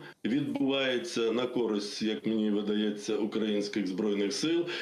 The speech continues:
І не дивлячись на ті спроби на Східному фронті, е, Російської Федерації тиснути, не жаліючи своїх, е, воїнів і людей, перетворюючи їх в гра-, гарматне м'ясо,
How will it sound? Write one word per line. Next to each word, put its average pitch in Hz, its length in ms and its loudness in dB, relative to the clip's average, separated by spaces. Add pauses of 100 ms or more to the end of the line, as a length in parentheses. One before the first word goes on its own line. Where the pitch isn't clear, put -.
(120)
І 131 100 0
не 143 120 2
дивлячись 139 640 0
на 120 80 0
ті 117 180 -2
спроби 113 600 0 (220)
на 131 180 2
Східному 131 600 0
фронті, 120 480 0
е, 107 140 0 (720)
Російської 120 720 0
Федерації 113 760 0
тиснути, 147 840 0 (220)
не 143 180 2
жаліючи 143 640 2
своїх, 120 580 0
е, 110 320 2 (360)
воїнів 123 800 2
і 123 60 0
людей, 120 680 2 (260)
перетворюючи 117 720 0
їх 113 320 -2
в 113 40 -2
гра-, 113 480 2
гарматне 117 520 0
м'ясо, 107 600 0